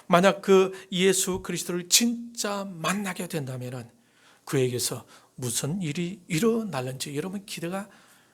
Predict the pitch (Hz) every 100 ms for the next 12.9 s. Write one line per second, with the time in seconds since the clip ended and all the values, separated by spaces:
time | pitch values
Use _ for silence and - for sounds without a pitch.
0 | _ _ - 139 131 117 - 151 - 170
1 | _ _ _ _ - - 165 190 190 202
2 | 190 190 185 - 214 220 - 208 220 180
3 | 180 262 247 247 240 240 247 240 196 196
4 | 175 170 165 240 240 240 233 220 226 233
5 | 233 233 180 208 196 214 202 180 147 147
6 | - 147 - - - 240 247 240 - 294
7 | 285 285 - 220 190 180 - 170 - -
8 | - 233 226 190 160 277 285 269 233 254
9 | 254 240 - - 160 175 220 214 202 -
10 | - 202 185 185 123 135 135 143 _ _
11 | _ _ _ _ _ 160 135 131 139 131
12 | 127 - 135 - 117 - 127 120